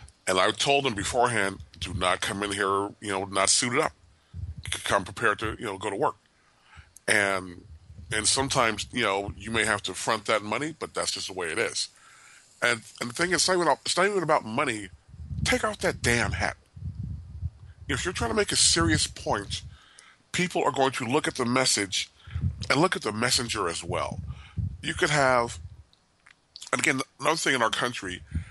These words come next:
and I believe it was comedian Dave Thomas of S C T V fame did this years ago. You can take a person, you can take two people. You put one with an English accent and you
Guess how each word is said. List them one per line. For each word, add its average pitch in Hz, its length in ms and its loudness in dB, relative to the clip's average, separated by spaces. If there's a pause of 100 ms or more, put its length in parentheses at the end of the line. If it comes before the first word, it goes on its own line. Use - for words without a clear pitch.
(760)
and 120 160 2
I 113 100 -2
believe 170 320 -2
it 143 40 2
was 127 100 -2
comedian 120 500 -2
Dave 113 360 2
Thomas 110 540 0 (140)
of 98 380 0
S 123 140 4
C 123 240 2
T - 200 -4
V 131 220 -6
fame 73 400 -8 (540)
did 107 200 0
this 101 220 -2
years 123 320 -2
ago. - 340 -8 (600)
You 131 140 -4
can 190 140 -6
take 160 200 2
a 147 60 -6
person, - 420 -2
you 170 80 -6
can 185 100 -6
take 156 160 4
two 208 120 -2
people. - 340 -2 (1080)
You 156 160 -6
put - 260 0
one 135 300 4
with 135 160 0
an - 160 -4
English 160 280 4
accent 160 420 2 (560)
and 101 120 -4
you 143 80 -2